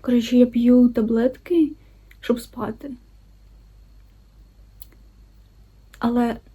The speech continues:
це типу антидепресанти чи щось таке. І вони дають мені седативний ефект, тому що через свої інші антидепресанти я не можу спати взагалі. У мене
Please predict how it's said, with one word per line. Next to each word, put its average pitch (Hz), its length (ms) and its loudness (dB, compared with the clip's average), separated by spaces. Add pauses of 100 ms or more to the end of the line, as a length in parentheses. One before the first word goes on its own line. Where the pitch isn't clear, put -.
(140)
це 247 140 -4
типу 233 240 -2
антидепресанти 233 1000 0
чи 226 300 -6
щось 226 300 -8
таке. 220 380 -6 (920)
І 247 120 8
вони 240 300 6
дають 233 560 2
мені 226 880 4
седативний 220 760 0
ефект, 196 440 -6 (200)
тому 226 260 2
що 220 320 -4
через 226 400 -6
свої 226 380 2
інші 277 240 6
антидепресанти 226 840 -2
я 226 160 2
не 240 80 4
можу 233 240 4
спати 226 340 -4
взагалі. 226 500 0
У 214 60 2
мене 220 360 2